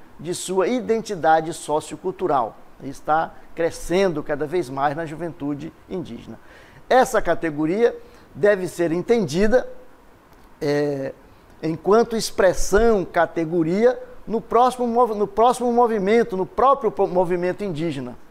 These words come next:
nascido, né, no contexto atual,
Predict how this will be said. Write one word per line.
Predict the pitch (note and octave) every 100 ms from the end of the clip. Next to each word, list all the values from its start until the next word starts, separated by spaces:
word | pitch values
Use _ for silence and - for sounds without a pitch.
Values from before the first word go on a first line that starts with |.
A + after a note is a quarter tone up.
| -
nascido, | D3 G3 - - D4+ B3 - - - - - - - -
né, | D#3 E3
no | D#3+ G3+
contexto | - B3+ A#3+ - E3+ F3+ - F#3
atual, | - A3 F3 D#3+ C3+ B2+